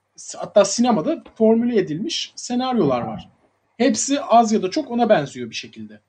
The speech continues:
Formülden birazcık bile dışarı çıkılması o yaratıcılık anlamına geliyor ve bağımsız sinemanın en güzel yanlarından birisi bu. Ya bağımsız sinema yapıyorsan esasında formüllerin dışına çıktığın için yapıyorsun demektir.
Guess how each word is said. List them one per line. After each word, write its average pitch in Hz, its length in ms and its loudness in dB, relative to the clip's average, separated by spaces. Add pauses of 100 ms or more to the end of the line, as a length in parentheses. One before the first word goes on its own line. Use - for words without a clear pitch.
(480)
Formülden 247 640 2
birazcık 262 480 2
bile 165 180 -4
dışarı 151 280 -6
çıkılması 139 500 -12
o 220 80 -6
yaratıcılık 180 560 -4
anlamına 123 420 -4
geliyor 147 400 -8
ve 240 260 0 (400)
bağımsız 185 500 2
sinemanın 214 840 2
en 214 180 2
güzel 185 260 2
yanlarından 175 580 -2
birisi 175 320 -10
bu. 120 160 -10 (460)
Ya 123 180 -6
bağımsız 190 440 2
sinema 247 340 -2
yapıyorsan 247 500 -2
esasında 240 440 -4
formüllerin 226 580 4
dışına 269 260 -2
çıktığın - 360 -4
için - 200 -6
yapıyorsun 131 480 -10
demektir. 120 460 -14